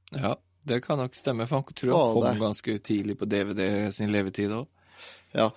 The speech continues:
Speaker 2: eh, det er ikke så nøye, men i hvert fall, eh, den her så jeg, eh, ganske tidlig, og, og det er,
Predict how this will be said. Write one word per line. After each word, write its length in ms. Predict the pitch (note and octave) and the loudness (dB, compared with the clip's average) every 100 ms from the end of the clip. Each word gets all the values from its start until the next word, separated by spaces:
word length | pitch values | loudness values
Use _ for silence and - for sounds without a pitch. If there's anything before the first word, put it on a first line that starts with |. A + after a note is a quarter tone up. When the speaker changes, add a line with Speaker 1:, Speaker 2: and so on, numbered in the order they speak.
| - | -6
Speaker 2:
eh, 240 | - D#3+ F#3+ | 2 6 6
det 100 | F3+ | 6
er 80 | E3 | 6
ikke 160 | - | 4
så 80 | E3+ | 0
nøye, 300 | F3+ D3+ D3 - | 2 4 4 2
men 140 | F3+ | 0
i 60 | G3 | 2
hvert 140 | F#3+ | 0
fall, 300 | - D3 F#3 | 0 2 2
eh, 380 | - F3+ G3 G3 G#3+ | 0 -2 0 0 -4
den 220 | F#3 F#3 | -4 -4
her 240 | F3 F#3 | -2 -4
så 220 | - F3 A#2 | -4 -4 -2
jeg, 520 | A#2 C#3 D#3 D#3+ E3 | -4 -4 -4 -4 -8
eh, 440 | - D#3 D#3+ D#3 F3 | -8 -8 -6 -8 -8
ganske 400 | C#3+ D3+ - D3+ D3+ | -8 -8 -4 -2 -2
tidlig, 400 | C#3+ E3 B2+ C3 D#3+ | -2 -2 0 0 -2
og, 340 | E3 E3 F3 - _ _ _ _ _ _ _ _ _ _ - _ _ _ _ _ _ - _ _ _ _ | 0 2 2 0 _ _ _ _ _ _ _ _ _ _ -20 _ _ _ _ _ _ -20 _ _ _ _
og 180 | - C3+ | -2 2
det 140 | D3 - | 2 2
er, 400 | C3 B2+ C3 C3+ | 2 4 4 2